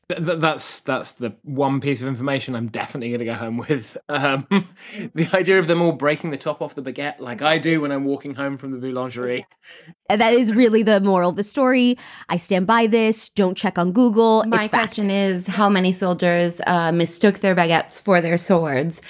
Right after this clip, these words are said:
Speaker 3: And, uh, how much of this led to the English farcical tradition of Monty Python? <laughs>
Speaker 1: Or, or, you know, the
Speaker 2: Or the pointed stick.
Speaker 1: defeat at Waterloo, I think, <laughs> is
Speaker 2: Yeah.
Speaker 1: "Ah, no, uh, this gun is a baguette."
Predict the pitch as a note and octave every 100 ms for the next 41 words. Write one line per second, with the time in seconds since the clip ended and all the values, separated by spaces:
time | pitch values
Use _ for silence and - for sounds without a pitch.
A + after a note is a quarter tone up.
0 | - - - E3+ D#3+ D#3 D#3+ D#3+ D#3 F3
1 | F#3+ F3+ E3 D#3+ D#3+ E3+ E3 D3+ - F3+
2 | E3 D#3+ D#3+ E3 D3+ D#3 - F3+ F3 E3
3 | - F3+ E3 - F3+ E3 E3 E3+ D#3 -
4 | D#3+ - D3+ D3+ D#3 C#3 C#3+ C#3+ C3+ D3+
5 | F3+ C4+ B3 C#4 - - - - - -
6 | - - _ - F3 - - D#3 C#3+ C#3+
7 | - F#3 E3+ C#3 C#3 E3+ G#3+ A3 G3+ G3
8 | E3+ - D#3 E3 D3+ D#3+ F3 E3+ E3+ D#3+
9 | D#3 D#3+ D#3 C#3+ E3 A#2+ G2 - B2+ B2
10 | - - D#3 - - - - _ F3 -
11 | G#3 - G#3+ E3+ C#3+ A#3+ F#3+ - D#3+ -
12 | F#3+ E3 E3 D#3 D3 A3 A#3 A3 D#3+ F3
13 | G3 C#4+ - -